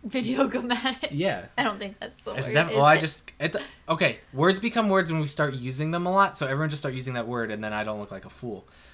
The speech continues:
Speaker 2: Um, <laughs> so, let's, let's move on from, like, all of this. Start getting into, like, what is, what do Yoshi's feet look like when they, he takes off his boots?
Speaker 1: <laughs>
Speaker 2: Um, so,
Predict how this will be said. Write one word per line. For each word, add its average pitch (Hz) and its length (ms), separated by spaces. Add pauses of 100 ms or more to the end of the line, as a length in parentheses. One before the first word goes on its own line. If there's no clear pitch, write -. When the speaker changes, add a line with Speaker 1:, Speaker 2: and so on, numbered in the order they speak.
(160)
Speaker 2:
Um, 120 360 (540)
<laughs> - 540
so, - 180 (560)
let's, 196 260
let's 240 220
move 269 220
on 185 180
from, 180 160
like, 156 180
all 143 140
of 139 80
this. 139 80
Start 143 240
getting 127 220
into, 127 320
like, 113 180
what 120 140
is, 110 200
what 135 140
do 135 80
Yoshi's 117 420
feet 107 260
look 107 180
like 104 180
when 104 140
they, 98 200
he 113 120
takes 101 260
off 101 180
his 92 140
boots? - 460 (200)
Speaker 1:
<laughs> 240 80 (420)
Speaker 2:
Um, 120 480 (680)
so, 180 380